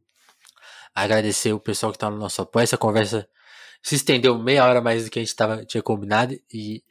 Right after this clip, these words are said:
eu sempre costumo falar, "Não tem problema", mas eu gosto de manter a, a conversa curta, porque depois eu,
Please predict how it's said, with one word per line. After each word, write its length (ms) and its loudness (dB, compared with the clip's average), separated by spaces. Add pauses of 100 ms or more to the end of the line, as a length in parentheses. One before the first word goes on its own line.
(260)
eu 80 -8
sempre 160 2
costumo 260 -2
falar, 240 4
"Não 140 0
tem 140 2
problema", 440 2
mas 280 -6 (200)
eu 120 -2
gosto 240 4
de 60 -4
manter 340 0
a, 80 2
a 140 -8
conversa 380 -6
curta, 200 -6
porque 140 -6
depois 340 2
eu, 140 2